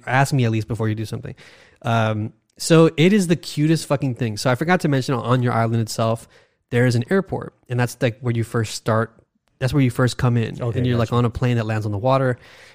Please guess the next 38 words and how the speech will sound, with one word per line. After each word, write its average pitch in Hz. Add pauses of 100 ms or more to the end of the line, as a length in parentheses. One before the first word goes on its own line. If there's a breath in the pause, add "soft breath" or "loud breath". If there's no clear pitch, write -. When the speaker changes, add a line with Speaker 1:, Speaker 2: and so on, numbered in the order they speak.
(160)
Speaker 1:
And, 123
um, 110 (340)
that's 147
basically 156
how 131
you 117
redeem 120
your 113
Nook 113
Miles 110
tickets 131
to 117
visit 113
other 110
islands 127
and 117
come 107
back. 117 (520 loud breath)
And 123
that's 120
how 123
you 113
basically 113
can 113
either 120
make 117
your 120
session 120
available 110
to 113
friends 113
locally 113
or 104
online 104
by 110
opening 113
the 107
gates, 110